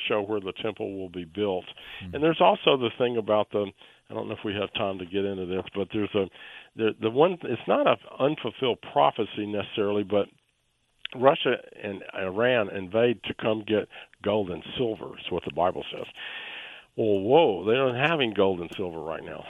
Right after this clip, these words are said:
Speaker 1: except that back at the time of, um, the first temple, they had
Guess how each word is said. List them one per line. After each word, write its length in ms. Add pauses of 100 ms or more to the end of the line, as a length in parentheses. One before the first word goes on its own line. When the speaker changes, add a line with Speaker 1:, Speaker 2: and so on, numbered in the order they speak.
Speaker 1:
except 520
that 220 (300)
back 260 (220)
at 200
the 60 (100)
time 300
of, 120 (100)
um, 300
the 180
first 200 (100)
temple, 380 (420)
they 120
had 180